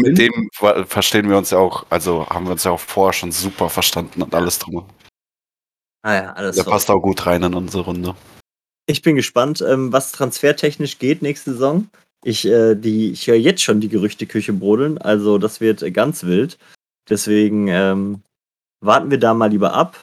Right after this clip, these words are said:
Speaker 2: und gucken mal, was in Liga eins passiert ist, weil da ist auch crazy shit passiert.
Speaker 1: Wollen wir nicht erst mal gucken, wie die Aufstellung von Liga zwei sind?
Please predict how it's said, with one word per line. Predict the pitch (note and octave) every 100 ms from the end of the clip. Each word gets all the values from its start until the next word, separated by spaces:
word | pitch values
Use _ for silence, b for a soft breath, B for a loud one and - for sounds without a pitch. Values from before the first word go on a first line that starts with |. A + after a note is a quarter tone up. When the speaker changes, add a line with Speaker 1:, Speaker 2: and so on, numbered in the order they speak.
| _ _ _ _ _ -
Speaker 2:
und | A#2 A2+ G#2+ - _ _ _ _ _ -
gucken | G#3+ F#3+ F3
mal, | G#2 G2+ B2+ D#3
was | - - -
in | A#2
Liga | A#2 D#3
eins | - G#3+ -
passiert | F3+ - G#2+
ist, | F2+ F#2
weil | G2
da | F#2 G2+ F3
ist | G3 D#3+ -
auch | A2 A#2+ C3+ _ _ _
crazy | G#2 C3+ E3+ C#3 C3+ C3+ C3 _ _ _ _ -
shit | F#2 -
passiert. | D#2+ - A1+ - - _ -
Speaker 1:
Wollen | - F#2+
wir | G2+
nicht | G2
erst | A2 -
mal | G2
gucken, | - A2 A#2 G#2
wie | G2 G2 F#2+ F#2+
die | F#2+ F#2 F2
Aufstellung | G2+ - G#2+ G2+
von | - G2
Liga | F#2+ F#2
zwei | - G2 C#3
sind? | E3 G#3 -